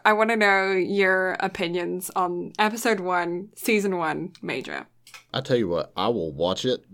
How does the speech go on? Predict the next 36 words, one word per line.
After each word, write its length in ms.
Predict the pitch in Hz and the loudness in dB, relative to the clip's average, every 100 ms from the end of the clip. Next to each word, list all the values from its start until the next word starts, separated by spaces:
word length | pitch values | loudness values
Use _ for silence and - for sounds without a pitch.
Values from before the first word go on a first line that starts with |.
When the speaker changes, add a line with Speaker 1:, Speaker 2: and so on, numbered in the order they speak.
| 98 | -12
Speaker 2:
before 460 | 92 - 92 87 85 | -12 -6 -4 -4 -6
we 180 | 85 | -8
cover 600 | 78 - 90 82 87 85 - _ _ | -8 -6 -4 -4 -6 -6 -12 _ _
the 100 | - | -6
next 300 | 85 82 - - | -4 -4 -6 -6
episode, 680 | 85 - 120 123 139 - | -6 -4 0 2 0 -4
because 380 | 98 90 98 90 | -6 0 0 0
we 140 | 90 92 | -4 -4
can, 340 | 92 82 82 | -4 -6 -4
Speaker 1:
Okay. 360 | 240 233 196 214 - | -2 0 -4 -6 -2
Speaker 2:
we 160 | 113 | 0
can 140 | 123 104 | 2 0
discuss 420 | 95 107 92 - | 0 0 0 -2
it 160 | 71 | -4
before 300 | 80 76 87 | -6 -8 -6
we 100 | 80 | -6
go 240 | 76 80 80 | -4 -2 -2
into, 640 | 78 - 85 78 76 78 - _ | -4 -8 -10 -8 -8 -8 -12 _
before 280 | 78 90 82 | -8 -4 -4
we 100 | 80 | -4
go 220 | 78 78 | -2 -2
into 160 | 78 78 | -2 -4
Your 160 | 78 | -4
Name. 400 | 78 78 76 85 - | -4 -4 -6 -10 -6
And 100 | 95 | -2
I'm, 400 | 110 117 110 110 _ | -2 -2 -4 -10 _
like, 320 | 85 87 82 - _ _ - | -4 -2 -2 -10 _ _ -4
I'm 160 | 127 - | -2 0
almost 380 | 131 143 131 | 2 2 2
hoping 500 | - 123 135 139 151 - - | 0 0 2 0 -2 -8 -2
that 180 | 95 85 | 0 0
you 640 | 98 95 98 90 85 78 _ _ _ _ 90 | -2 0 0 -2 -4 -8 _ _ _ _ -4
will 420 | 92 87 82 - | 0 0 -2 -6
watch 360 | 80 90 92 - | -4 -2 -2 -4
Your 140 | 87 | -6
Name 420 | 85 85 92 92 | -4 -2 -2 -4